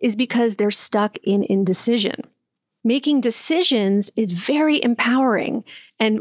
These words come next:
once you do it, it can feel like a weight has been lifted. One of the hardest parts about making decisions, though, can be risking that other people will disagree with you,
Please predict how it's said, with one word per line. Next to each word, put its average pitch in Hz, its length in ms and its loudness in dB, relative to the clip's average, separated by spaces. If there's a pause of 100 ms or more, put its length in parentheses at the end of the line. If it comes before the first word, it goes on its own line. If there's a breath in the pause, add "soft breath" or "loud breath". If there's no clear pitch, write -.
once 302 340 2
you 220 100 2
do 240 280 2
it, 190 200 0
it 226 120 -2
can 220 140 2
feel 247 220 0
like 233 140 0
a 208 80 2
weight 214 420 0
has 190 160 0
been 170 220 0
lifted. - 440 -2 (680)
One 285 140 2
of 311 60 2
the 285 80 2
hardest 285 440 0
parts 277 260 0
about 226 200 0
making 208 260 2
decisions, 202 480 0
though, 330 320 2 (400 loud breath)
can 233 200 2
be 220 180 2
risking 294 800 0
that - 180 -2
other 269 280 2
people 214 440 0
will 196 140 0
disagree 180 540 0
with 170 200 -2
you, - 220 -4